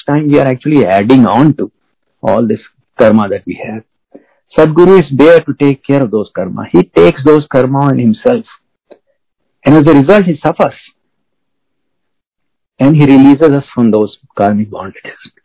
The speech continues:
And he keeps doing it till we are totally released, and it may take many lives.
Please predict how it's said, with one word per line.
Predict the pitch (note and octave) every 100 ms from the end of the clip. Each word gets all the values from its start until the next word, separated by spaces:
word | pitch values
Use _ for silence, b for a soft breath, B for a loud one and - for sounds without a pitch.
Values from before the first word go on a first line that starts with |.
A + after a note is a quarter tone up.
| _ B2
And | B2
he |
keeps | - F3 B2
doing | D3+ G3 D3
it | - _ _ _ _ _ -
till | C#3
we | C#3+ C#3+
are | -
totally | A#2+ A#2+ D3+
released, | C#3+ A2 A#2+ C#3+ -
and | G#2+ A2
it | -
may | A2
take | A2+ C3 _ -
many | G2+ A2+ C#3+
lives. | C#3 A#2 C#3 B3 B3